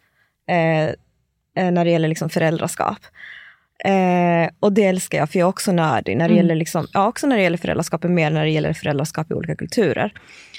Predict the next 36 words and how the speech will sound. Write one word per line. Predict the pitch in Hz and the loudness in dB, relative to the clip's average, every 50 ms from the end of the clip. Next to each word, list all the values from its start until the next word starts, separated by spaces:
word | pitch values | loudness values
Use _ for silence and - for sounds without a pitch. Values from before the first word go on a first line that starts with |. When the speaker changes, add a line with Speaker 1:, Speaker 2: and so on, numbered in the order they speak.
| - _ _ - | -20 _ _ -4
Speaker 1:
Ehm, | 190 196 190 185 180 175 180 180 180 175 - - - - _ - | 0 2 2 4 4 4 2 2 0 -2 -6 -12 -20 -20 _ -4
men | - 202 208 | 0 2 2
att | 208 208 208 | 2 2 2
våra, | 208 214 202 196 190 - - | 2 4 4 4 2 0 -4
våra | 196 196 202 196 190 | -2 0 2 2 0
kunskaper | - - 214 214 208 - - 175 160 156 175 | 0 0 0 0 -2 -2 -4 -4 -4 -2 -4
verkligen | 170 170 175 190 180 180 185 - - 175 180 | -2 0 0 2 2 0 -2 -4 -4 -4 -4
kompletterar | 175 180 175 - 175 180 - 285 269 214 - - - | -4 -4 -4 -4 -4 -2 -2 0 -2 -2 -2 -4 -6
varandra. | - - - 65 - - 104 - 90 - 233 220 - _ _ _ _ _ _ _ - _ _ - - | -6 -6 -6 -6 -6 -6 -6 -4 -4 -4 -6 -8 -10 _ _ _ _ _ _ _ -20 _ _ -2 0
Och | 208 | 2
jag | 220 214 | 4 4
har | 233 262 | 4 4
ju | 294 | 2
liksom | 294 285 - 247 226 | 0 0 -2 -2 -2
ofta | 214 - - - 170 | -2 -2 -4 -6 -6
fått, | - - - 214 202 - - _ - - | -4 -2 -2 -2 -2 -4 -14 _ -8 -4
eh, | 190 175 160 151 - - | -2 -2 -2 -2 -2 -2
den | - 233 294 | -2 0 0
här | 370 285 | 0 0
frågan, | - - - - - - | -2 -2 -4 -4 -4 -2
ja, | 427 | -2
men | 370 226 202 | 0 0 0
från, | - - 196 190 185 196 190 | 0 0 0 0 0 0 -2
från, | - - - 190 - - | -4 -6 -6 -6 -6 -6
ja, | - - | -6 -4
men | 180 180 | -4 -4
så | - - | -4 -4
här, | - 165 | -6 -6
familj | - - 240 247 226 160 165 214 247 233 | -6 -2 0 0 2 2 2 0 0 0
liksom, | 214 - - - 202 | -2 -4 -6 -6 -4
som, | 208 - 202 196 - | -4 -4 -4 -6 -6
som | - - 208 202 | -4 -2 -2 -2
inte | 196 - 190 | -2 -2 -4
känner | - 196 - - 240 | -4 -4 -2 -2 -2
tyrkan. | 247 - 277 233 - - 214 - 208 | -2 -2 -2 -4 -4 -4 -4 -2 -2
Att, | 220 214 | -2 -2